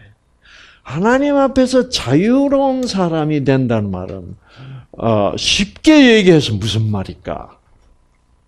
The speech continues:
예? 자유롭지 못하는 사람은 어떻게 하는 사람이요?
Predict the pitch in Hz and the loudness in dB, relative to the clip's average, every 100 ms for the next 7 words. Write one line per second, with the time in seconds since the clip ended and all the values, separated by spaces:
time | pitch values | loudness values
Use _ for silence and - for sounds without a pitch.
0 | _ _ _ _ _ _ _ _ _ _ | _ _ _ _ _ _ _ _ _ _
1 | _ _ - 101 151 - _ _ _ _ | _ _ -12 -8 -8 -10 _ _ _ _
2 | _ _ _ _ _ _ _ _ _ _ | _ _ _ _ _ _ _ _ _ _
3 | _ _ _ _ _ _ - - 202 240 | _ _ _ _ _ _ -10 0 4 6
4 | 254 254 - 214 156 131 131 196 247 254 | 6 4 2 0 0 0 0 0 2 0
5 | 196 175 151 131 120 113 - 123 139 185 | 2 2 2 -2 -4 -8 -6 -4 0 2
6 | 170 160 180 175 165 165 175 175 127 - | 2 2 2 2 2 2 2 0 -2 -8